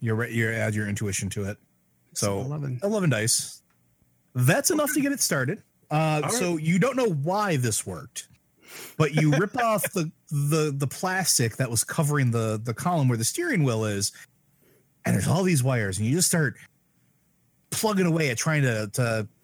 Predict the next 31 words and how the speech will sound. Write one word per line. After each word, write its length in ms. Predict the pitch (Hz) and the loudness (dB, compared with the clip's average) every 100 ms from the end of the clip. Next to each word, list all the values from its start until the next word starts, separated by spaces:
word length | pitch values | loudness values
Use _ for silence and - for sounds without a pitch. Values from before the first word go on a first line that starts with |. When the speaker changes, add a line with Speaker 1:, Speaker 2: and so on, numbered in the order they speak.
| _ _ _ | _ _ _
Speaker 1:
cross, 580 | - 165 147 143 - 160 131 | -8 -4 -2 0 0 -2 -10
cross 440 | - 175 151 135 - _ _ - | -4 0 0 0 -4 _ _ -2
spark 460 | - - 135 123 | -2 0 -2 -2
them, 180 | 139 127 | 0 2
and 140 | 123 | 4
you 60 | 131 | 2
get 120 | 214 | 2
a 40 | 226 | -2
couple 240 | 226 196 | -4 -2
that, 220 | 170 156 - - _ _ _ | 0 -2 -6 -20 _ _ _
that 100 | 156 | 0
when 140 | 151 | 4
you 80 | 156 | 4
do, 120 | 240 226 | 4 2
it's, 160 | - - | 0 0
the 180 | 240 240 | 0 2
engine 180 | 208 196 | 2 2
starts 260 | 202 170 | 0 0
to 60 | 170 | 0
make 200 | 165 - | 0 0
the, 280 | 147 135 123 | 0 0 -2
uh, 220 | 139 165 | -6 -6
a 20 | |
little 200 | 208 220 | -2 0
bit 80 | 202 | 2
of 100 | 180 | 2
a, 40 | 131 120 | 0 0
a 100 | 123 | 0
rumbling 640 | 127 143 135 120 107 98 | 2 6 6 6 4 0
noise. 640 | 101 95 90 87 71 - - - - _ - | 0 -2 -6 -8 -6 -6 -6 -12 -20 _ -6
Um, 420 | 113 110 107 107 | -2 0 0 -2